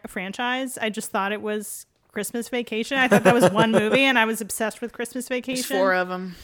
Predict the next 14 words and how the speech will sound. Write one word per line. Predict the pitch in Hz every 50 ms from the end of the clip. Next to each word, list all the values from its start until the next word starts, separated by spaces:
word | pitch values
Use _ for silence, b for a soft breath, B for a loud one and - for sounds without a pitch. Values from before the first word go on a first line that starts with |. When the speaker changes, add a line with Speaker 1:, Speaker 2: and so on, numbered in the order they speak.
| - -
Speaker 1:
Yeah. | - 220 208 175 160 156 - _ _ _ _ _ _
And, | - 262 254 254 254 254 247 247 - -
like, | 254 262 233 220 220 -
when | - 240 240 240 240
I | 233 233
was | 240 240 208 -
in | 240 220 214 214 208 202 208 214 214 208 214 214 208 208 208 -
high | - 208
school, | 208 - - 233 226
maybe, | 226 226 220 226 226
I | 214 208 196
finally | - - - 220 214 220 226 220
saw | - 226 214
Vacation. | 202 208 208 202 - 202 202 196 - 233 233 240 240 240